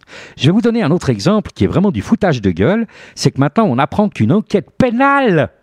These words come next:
ah c'est joli, hein, ah, pénal, ça fait bien dans la, dans les journaux, dans les médias. Une enquête pénale est ouverte parce qu'il y a eu des fuites,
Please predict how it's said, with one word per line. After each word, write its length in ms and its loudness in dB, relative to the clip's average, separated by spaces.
ah 140 0
c'est 160 -4
joli, 360 0
hein, 140 -2
ah, 460 -2
pénal, 480 -2
ça 140 -8
fait 160 0
bien 300 -2
dans 120 -2
la, 160 -2
dans 100 -6
les 120 0
journaux, 420 -2
dans 100 -2
les 120 -2
médias. 260 -2
Une 80 0
enquête 260 -2
pénale 240 -2
est 140 -2
ouverte 360 -2
parce 160 -8
qu'il 160 -2
y 80 -2
a 60 0
eu 80 -2
des 160 -2
fuites, 460 -8